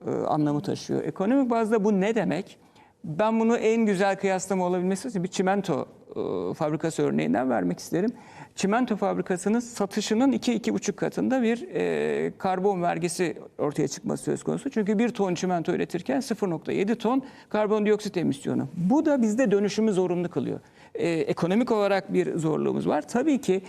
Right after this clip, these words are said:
çevre ve insan odaklı yaklaşım sürdürülebilirlik ilkelerde, ilkeleri de bunun bir parçası haline geliyor. Şu anda bu madencilik açısından baktığımızda iki sektör, e,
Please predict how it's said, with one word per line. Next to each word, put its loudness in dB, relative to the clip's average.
çevre 2
ve 2
insan 2
odaklı 0
yaklaşım 0
sürdürülebilirlik 0
ilkelerde, 0
ilkeleri 0
de 4
bunun 4
bir 2
parçası 0
haline 0
geliyor. 0
Şu 2
anda 4
bu 2
madencilik 2
açısından -2
baktığımızda 0
iki 0
sektör, 0
e, 2